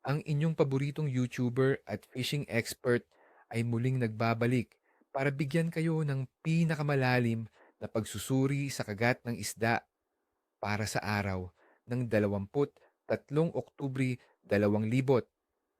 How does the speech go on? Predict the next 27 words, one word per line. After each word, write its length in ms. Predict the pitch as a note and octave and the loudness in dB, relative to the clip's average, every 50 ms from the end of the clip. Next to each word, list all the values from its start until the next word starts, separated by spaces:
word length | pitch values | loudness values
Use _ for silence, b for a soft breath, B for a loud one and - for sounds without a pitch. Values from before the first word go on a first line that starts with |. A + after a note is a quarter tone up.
| _ _ _ _ _ _ A2+ | _ _ _ _ _ _ -10
dalawampu't 640 | G#2+ G#2+ G2+ G#2 G#2+ G#2 G#2+ G#2+ G#2 - A#2+ - - | -6 -2 0 0 2 2 0 -2 -2 -4 -6 -6 -2
lima. 320 | A#2 A#2+ C#3+ D#3 C#3 G#2 - - _ b b b b b b b | -2 2 2 4 2 2 0 -6 _ b b b b b b b
Ano 160 | - C#3 C#3 | -6 -4 -4
kaya 480 | C3 - C#3 C#3+ D3 D3+ D#3+ E3 E3 - | 0 2 2 4 4 4 4 2 2 0
ang 160 | - A2+ A2+ | -4 -6 -6
inihahanda 720 | - A2+ A#2 A2 A2+ A#2 A2+ G#2+ A2+ A2+ A2+ A#2 C3 C3+ C#3 C3+ | -4 -2 0 2 2 2 2 0 -2 -2 -2 0 0 0 0 -2
ng 80 | C3 B2+ | -4 -2
panahon 480 | - B2+ B2 A#2+ A2 A#2 A2+ A2+ A#2 A2 b b b b b b b b b b | -2 -2 0 0 0 0 -2 -2 -4 -8 b b b b b b b b b b
para 240 | - - G2 G2+ F#2+ | -10 -8 -6 -6 -6
sa 240 | - - C#2+ F#2+ A2 | -6 -6 -4 -4 -4
ating 240 | A#2 - B2 A#2+ A#2 | -4 -6 -6 -6 -4
mga 240 | A2+ A2 A2+ A2 - | -4 -4 -4 -6 -4
pangingisda? 720 | - G#2 A2 A2 A2 A2 G2+ - - - A2+ A2+ G#2 - _ _ _ _ _ _ _ _ _ _ _ _ _ _ | -4 -4 -4 -4 -4 -6 -6 -8 -10 -4 -2 -2 -2 -2 _ _ _ _ _ _ _ _ _ _ _ _ _ _
Sasabihin 480 | - - A#2+ C3+ B2 B2+ B2+ C3 C#3 C3 | -12 -6 -4 -4 -2 0 0 -2 -2 -2
ko 80 | B2 - | -4 -4
sa 80 | C#3 | -4
inyo, 320 | C3 C3 B2+ A#2 G#2+ G2+ G2 - _ _ _ | -4 -2 -2 -2 -4 -4 -6 -8 _ _ _
mga 240 | - A2 A2 A2+ A2 | -8 -4 -2 -2 -2
kaibigan, 520 | - A#2 A2+ G#2+ A2+ A2+ G2+ A2 G2+ G2 F#2 F2+ - _ b b b b b b b b b _ | -2 -4 -4 -2 -4 -4 -4 -4 -4 -6 -6 -10 -14 _ b b b b b b b b b _
may 160 | - B2 B2 | -8 -6 -4
inihahanda 560 | C3+ C3+ B2 A#2+ B2 A#2 B2+ C3 C3 B2+ B2 B2 | -2 0 0 0 0 0 0 -2 0 2 0 0
tayong 320 | - B2+ B2+ C3 B2 - - - | 2 0 -2 -2 -2 -4 -6 -4
araw 480 | A2+ A2+ A2+ G#2 G2 F2+ F2 E2 - b b b b b b b - | -2 0 0 0 0 -2 -4 -6 -12 b b b b b b b -16
na 40 | G2+ - | -16 -10
puno 320 | - G#2 G#2 A2+ A#2 A2 - F#2 | -6 -4 0 0 0 0 -2 -2
ng 240 | A#2 A2+ A2 A2 G2+ - b b b b b b F2+ | -4 -4 -4 -4 -8 -10 b b b b b b -8
mga 240 | G2 G2 G2+ G#2 | -6 -4 -2 -2